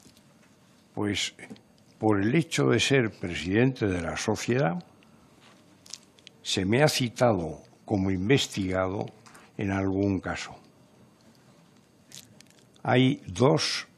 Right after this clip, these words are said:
que han sucedido en los últimos años, los únicos dos en mi vida, y en los dos he sido sobreseído enteramente.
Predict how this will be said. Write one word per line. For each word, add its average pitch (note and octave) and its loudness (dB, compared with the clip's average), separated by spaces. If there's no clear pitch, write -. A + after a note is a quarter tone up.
que G2+ 0
han G#2+ 2
sucedido G2+ 0
en G2+ 0
los F#2+ 0
últimos G2 0
años, A#2+ 4
los G#2 -4
únicos F#2 -2
dos G#2 0
en F#2+ 0
mi G2+ 2
vida, C#3+ 6
y A2 2
en G#2+ 4
los G2 -2
dos C3+ 2
he A#2+ 2
sido A2 0
sobreseído A2 -2
enteramente. F2+ -6